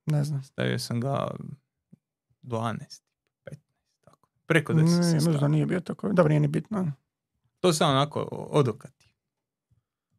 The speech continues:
Speaker 1: Nisi množio koeficijente.
Speaker 2: A jesam, malo se pomogao, ali sam isto po-,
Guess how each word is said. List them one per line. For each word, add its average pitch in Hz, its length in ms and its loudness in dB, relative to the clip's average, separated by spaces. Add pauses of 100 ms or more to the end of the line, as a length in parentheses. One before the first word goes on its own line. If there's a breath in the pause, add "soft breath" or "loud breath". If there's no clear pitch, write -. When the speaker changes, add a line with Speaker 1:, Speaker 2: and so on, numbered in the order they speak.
(680)
Speaker 1:
Nisi 165 260 6
množio 151 360 6
koeficijente. 143 800 -2
Speaker 2:
A 135 160 8
jesam, 202 420 8
malo 262 220 8
se 214 160 4
pomogao, 165 480 4
ali 117 120 2
sam 123 140 -2
isto 160 220 2
po-, 156 300 4